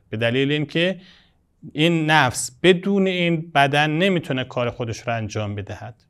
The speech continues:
لذا نفس تصور می‌کنه، تصدیق می‌کنه، بعد تصمیمم اگر می‌گیره، دوباره می‌آید این بدن رو فعال می‌کنه که قدرت و نیرویی که در بدن هست، اینا تحریک بشود، فعالیت خودش رو شروع بکند.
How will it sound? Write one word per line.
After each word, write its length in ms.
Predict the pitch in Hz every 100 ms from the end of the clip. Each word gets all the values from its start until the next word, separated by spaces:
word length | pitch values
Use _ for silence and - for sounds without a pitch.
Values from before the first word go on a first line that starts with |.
| -
لذا 260 | 139 165
نفس 280 | 165 160 143
تصور 560 | - 139 - 127 127 139
می‌کنه، 420 | 147 143 127 120
تصدیق 560 | 120 120 - 131 139 147
می‌کنه، 500 | 156 180 180 190 190 - - - _ _
بعد 280 | 143 143 139
تصمیمم 600 | - 131 - 156 180 180
اگر 300 | 151 131 135
می‌گیره، 760 | 135 139 135 135 139 180 233 220 - _
دوباره 640 | 139 147 131 147 151 185 233
می‌آید 540 | 240 226 208 208 208
این 320 | 180 196 160 -
بدن 480 | 151 151 226 220
رو 100 | 170
فعال 460 | 160 143 135 143 131
می‌کنه 440 | 120 120 120 117 -
که 360 | 156 196 214 - - _ _
قدرت 440 | 143 143 135 135 127
و 80 | 131
نیرویی 560 | 135 131 131 127 131 127
که 120 | 131
در 200 | 127 123
بدن 420 | 123 123 123 127
هست، 540 | 120 180 160 127 - -
اینا 240 | 131 160
تحریک 540 | 165 135 - - 143 143
بشود، 520 | 156 165 160 165 -
فعالیت 520 | 127 123 120 135 143
خودش 240 | 143 139
رو 180 | - 123
شروع 340 | - 120 135 151
بکند. 500 | 160 160 160 160